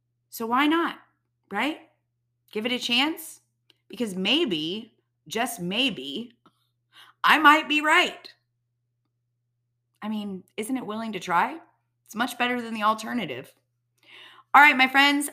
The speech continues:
until next week, have a great week ahead. And remember, if you want to join us in our private membership, we will be open in April for Autism Awareness Month. And you can get all the details at,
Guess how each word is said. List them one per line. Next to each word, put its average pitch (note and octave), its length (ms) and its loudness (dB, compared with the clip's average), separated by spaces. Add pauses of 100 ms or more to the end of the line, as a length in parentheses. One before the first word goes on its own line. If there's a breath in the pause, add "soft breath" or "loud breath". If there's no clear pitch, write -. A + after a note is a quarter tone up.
until A#3+ 280 -4
next B3+ 320 -2
week, B3 340 -6 (220 soft breath)
have E4+ 420 0
a A#3 100 -2
great G3+ 420 -4
week F#3 220 -4
ahead. E3 520 -8
And F#3 160 -4
remember, F#3+ 600 -4 (520 soft breath)
if A3 160 -2
you A3+ 120 -2
want G#3 240 0
to D4+ 60 2
join B3+ 300 -2
us A#3+ 180 -4
in A3+ 60 -6
our F#3+ 80 0
private F#3+ 360 -4
membership, G#3 520 -6
we F3+ 160 0
will F#3 120 0
be F3 280 -8
open G#3+ 340 -2
in C4+ 200 -6
April B3 560 -6
for F#3+ 220 -10
Autism G#3 440 -6
Awareness G#3 400 -8
Month. B3 280 -4 (440 loud breath)
And G#3 380 4
you A3+ 120 -6
can G#3 180 -6
get F#3+ 240 -4
all G#3+ 180 2
the A#3 120 -4
details G#3 580 -4 (140)
at, E3 480 -2